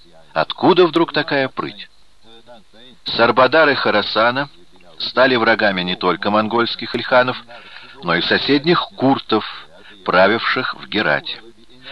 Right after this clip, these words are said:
Сарбадары провозгласили шиизм, курты держались суннизма. Но, разумеется,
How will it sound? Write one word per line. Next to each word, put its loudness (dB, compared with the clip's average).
Сарбадары 4
провозгласили 2
шиизм, 0
курты 4
держались 0
суннизма. -6
Но, 4
разумеется, 0